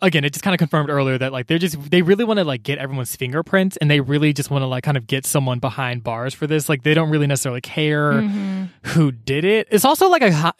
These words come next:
Speaker 1: like, a giant question at the moment of, like, okay, so, like, now that Mohsen is, has been arrested and he guarded the home, like, who's gonna guard it? And, like,
Speaker 2: Yep.
Speaker 1: no one's really been able to answer that question
Speaker 2: Right.
Speaker 1: at all. And I'm like, so there's someone who,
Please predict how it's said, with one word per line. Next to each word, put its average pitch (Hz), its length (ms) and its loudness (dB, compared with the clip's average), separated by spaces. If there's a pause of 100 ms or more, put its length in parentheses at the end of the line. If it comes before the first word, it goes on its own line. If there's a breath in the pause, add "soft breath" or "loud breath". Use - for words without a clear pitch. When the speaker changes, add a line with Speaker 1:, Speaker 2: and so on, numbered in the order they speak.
Speaker 1:
like, 170 140 2
a 147 40 0
giant 151 340 2
question 156 240 -2
at 139 80 0
the 143 60 -2
moment 147 300 0
of, 143 80 -4
like, 147 180 -2
okay, 165 220 0
so, 175 160 0
like, 147 160 2
now 170 220 2
that 226 120 0
Mohsen 151 580 0
is, 139 200 -4
has 139 160 -2
been 139 100 0
arrested 131 360 -2
and 139 100 2
he 143 80 0
guarded 131 280 -4
the 190 100 0
home, 202 200 4
like, 147 140 -2
who's 151 180 -6
gonna 156 160 0
guard 127 380 -8
it? 269 180 -10
And, 175 180 0
like, 165 140 0
Speaker 2:
Yep. 151 80 -2
Speaker 1:
no 196 140 4
one's 302 200 0
really 190 280 0
been 170 160 2
able 165 180 0
to 175 60 -4
answer 160 220 -8
that 147 120 -10
question 147 520 -8
Speaker 2:
Right. 240 600 0 (140)
Speaker 1:
at 165 160 2
all. 120 340 -8 (300)
And 254 100 0
I'm 359 80 0
like, 349 260 -4
so 277 200 2
there's 370 180 -2
someone 403 240 -4
who, 240 340 -4